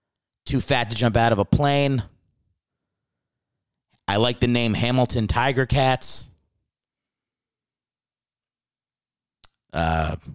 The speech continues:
<laughs> Timmy Chang was the offensive coordinator at Jacksonville State University. I don't know what else you want from a podcast. What else can I give people? I have nothing left to give. I've,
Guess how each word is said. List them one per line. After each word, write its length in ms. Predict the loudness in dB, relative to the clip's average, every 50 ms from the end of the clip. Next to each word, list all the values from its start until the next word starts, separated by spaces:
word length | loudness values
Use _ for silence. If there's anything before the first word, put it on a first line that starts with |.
| -20 -20 -20 _ _ _ _ _ _ -10
<laughs> 60 | -10 -8 -8 -10 -12 -14 -16 -16 -16 -18 -18 -20 _ _ _ _ -20 -20 _ _ _
Timmy 240 | -2 0 2 2 2
Chang 340 | 0 0 0 2 2 2 4
was 140 | 2 2 2
the 100 | 0 0
offensive 500 | 0 0 0 2 0 0 -2 -2 -8 -4
coordinator 560 | 0 2 2 2 2 0 0 2 2 2 2
at 100 | 2 0
Jacksonville 640 | -2 -2 -2 -2 -2 -2 -4 -6 -4 -2 0 0 0
State 300 | -2 -2 -2 -2 -2 -2
University. 640 | -4 -4 -2 0 0 -2 -2 -2 -2 -4 -4 -4 -6 -10 -20 -20 -18 -10 -4
I 80 | -2 0
don't 120 | 0 2
know 100 | 2 2
what 160 | 2 2 2 2
else 260 | 2 2 0 0 -2
you 120 | -2 0
want 400 | 2 2 4 4 2 0 -2 -2
from 160 | -2 0 0
a 60 | 0 0
podcast. 720 | 2 2 2 2 2 0 -2 -4 -4 -4 -4 -4 -2 0
What 120 | 2 2
else 160 | 2 2 0
can 160 | 0 -2 -2
I 80 | -2 -2
give 340 | -2 -2 -2 -2 -2 -2 0
people? 580 | 0 2 2 0 -2 -2 -4 -4 -6 -12 _ _ _ _ _ _ _ _ _ _ -4
I 120 | -2 0
have 140 | 2 2 4
nothing 400 | 4 2 2 2 0 0 2 2
left 260 | 2 0 -2 -2 -2
to 60 | -4
give. 680 | -2 -2 0 0 2 2 2 0 -4 -10 -16 -20 -20 _ _ _ _ _ _ _ _ _ _ _ _ _ _ _ _ _ _ _ _ _ _ _ _ _ _ _ -4
I've, 220 | -2 0 0 0